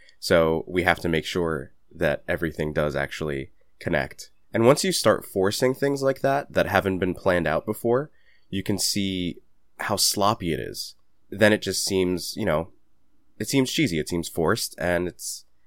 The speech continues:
just make things good. Just give us one good thing, enough to demand another good thing. And if you're not giving us good things, stop.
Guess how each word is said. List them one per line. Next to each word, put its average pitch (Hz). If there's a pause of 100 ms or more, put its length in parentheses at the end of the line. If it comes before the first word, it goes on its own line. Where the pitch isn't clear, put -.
(280)
just 135
make 101
things 87
good. 78 (340)
Just -
give 127
us -
one 107
good 110
thing, 127 (320)
enough 98
to 104
demand 85
another 85
good 78
thing. 71 (240)
And 85
if -
you're 85
not 127
giving 92
us 82
good 82
things, 82 (100)
stop. -